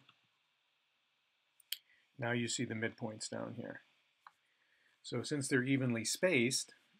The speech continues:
it's gonna create the illusion of a horizontal scale. And they appear right in the middle of the bars. Now another feature of a histogram is that there are no gaps between the bars.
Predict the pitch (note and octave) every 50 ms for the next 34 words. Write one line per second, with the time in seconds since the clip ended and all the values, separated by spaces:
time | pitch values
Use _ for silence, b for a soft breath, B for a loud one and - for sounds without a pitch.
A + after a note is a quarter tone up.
0 | _ _ - - - - B2+ A2+ A2+ - - B2+ A#2+ A#2+ B2 B2+ B2+ - - A#2+
1 | A2 A2+ A#2 B2 E3 F#3 E3 C3+ C#3 C3 C3 B2 A2+ G#2+ A2+ A2 A#2 A#2 A2+ A2+
2 | G#2+ G#2+ A2 A2 A2 G#2+ G2 - - - C#3+ C3 A2+ G2 - - - _ _ _
3 | _ _ _ _ _ _ _ - A2 G#2+ G#2 G2+ G#2+ G#2 G#2 - - A#2+ G#2+ G#2
4 | A2 A2 - - A2+ A2 G#2+ A2 G#2 G#2 G2 G#2 G2 F#2+ G#2 F#2+ F2+ D#2+ - -
5 | - - - - _ B B B B B B B B B B B B B B B
6 | _ - B2+ A#2+ A#2+ A#2+ B2 C3+ F3 G3+ G3+ F#3+ E3+ D#3 C#3+ B2 A#2 - - _
7 | _ _ _ - - G3 A3 A3 - D3+ C#3 C3 A#2 A#2 A2 A2+ A2+ - - D3+
8 | B2 A#2+ A2+ A2 A2+ A#2 B2 A#2+ A2 A2+ B2+ B2 - - C#3+ C#3 C#3+ D3 D#3+ D#3+
9 | D3 C3+ D#3+ D#3 C#3+ A#2 - - - - A#2 - - B2 A#2 A2+ A2 G#2 - A2+
10 | G#2 G2+ G2+ - - - - - -